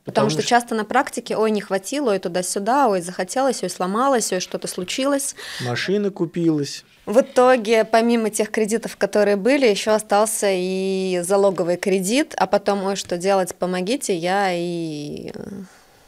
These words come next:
Speaker 2: за него не могу платить».
Speaker 1: Да, у меня был фееричный случай. Обратился бизнесмен, э, на проспекте Мира была у него двухкомнатная квартира,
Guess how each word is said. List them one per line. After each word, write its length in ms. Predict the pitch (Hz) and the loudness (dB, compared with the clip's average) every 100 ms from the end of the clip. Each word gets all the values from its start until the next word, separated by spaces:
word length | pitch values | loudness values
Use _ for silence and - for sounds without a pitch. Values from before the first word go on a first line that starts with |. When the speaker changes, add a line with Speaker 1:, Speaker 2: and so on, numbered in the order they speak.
| - | -8
Speaker 2:
за 140 | 185 | -2
него 240 | 185 175 202 | -2 0 0
не 100 | 202 | 0
могу 240 | 165 160 | -2 -6
платить». 520 | 170 170 160 - - - | -4 -4 -4 -12 -14 -16
Speaker 1:
Да, 160 | - | -16
у 80 | 98 | -14
меня 180 | 113 117 | -10 -6
был 140 | 113 | -6
фееричный 480 | 107 127 113 98 107 | -2 -2 -2 -6 -12
случай. 380 | - 139 143 110 | -8 -8 -6 -6
Обратился 760 | 104 110 107 110 101 104 107 - | -6 -8 -6 -8 -8 -8 -8 -8
бизнесмен, 760 | 117 113 110 131 135 143 - | -6 -6 -6 -6 -6 -6 -12
э, 400 | - 117 113 110 | -12 -8 -8 -8
на 120 | 110 113 | -8 -6
проспекте 440 | 120 - 117 - | -8 -6 -10 -6
Мира 220 | 117 107 | -6 -6
была 240 | 107 110 107 | -8 -10 -12
у 80 | |
него 140 | 113 110 | -14 -14
двухкомнатная 500 | 107 - 117 107 110 | -16 -14 -14 -12 -12
квартира, 500 | - 110 139 180 | -10 -10 -8 -6